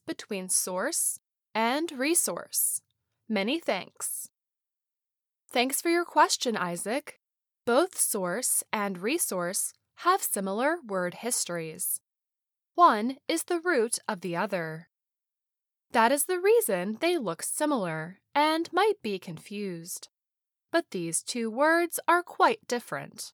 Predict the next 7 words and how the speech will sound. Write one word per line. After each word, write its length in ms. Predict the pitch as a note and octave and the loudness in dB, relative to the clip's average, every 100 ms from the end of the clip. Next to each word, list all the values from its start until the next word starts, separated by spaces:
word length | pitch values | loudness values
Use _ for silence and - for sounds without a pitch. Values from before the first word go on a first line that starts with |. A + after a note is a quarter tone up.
| _ _ _ _ _ - | _ _ _ _ _ -6
Let's 260 | F3+ - | -6 -4
consider 680 | - B3+ - E4+ F#4 G#4 G4+ - | -4 -2 2 2 4 2 0 -8
each 320 | F3 - - | -10 -10 -8
one. 540 | G3 G#3 F#3 D#3+ E3+ _ _ _ _ _ _ _ _ _ _ _ _ _ _ _ - | -2 -2 -2 -6 -14 _ _ _ _ _ _ _ _ _ _ _ _ _ _ _ -10
Source 680 | - - C#4+ A3 - - - | 0 4 6 4 0 -2 -2
can 240 | F4 F4+ | 0 0
be 300 | A3 E3+ E3+ | 0 -4 -6